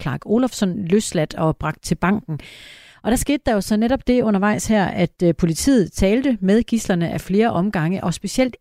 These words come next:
et af gidslerne, Kristin Enmark, hun, øh, begyndte at tale mere og mere rosende og, om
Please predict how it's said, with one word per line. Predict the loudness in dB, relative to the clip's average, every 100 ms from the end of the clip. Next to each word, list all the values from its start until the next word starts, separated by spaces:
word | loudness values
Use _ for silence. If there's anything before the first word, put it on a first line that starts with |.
| -6
et | -6 -6
af | -8
gidslerne, | -2 -2 0 0 -2 -6 -20 _ -6
Kristin | -2 -2 -4 -6 -2
Enmark, | 0 2 2 0 -2 -10 -2
hun, | 4 4 6
øh, | 4
begyndte | 2 0 0 0
at | -6
tale | -4 -2 0
mere | 2 2 2
og | 2
mere | 2 2 2 -2
rosende | 0 2 4 2 0 0 -2 -20 -20 -20 _ -6
og, | 0 2 2 0
om | -2 -2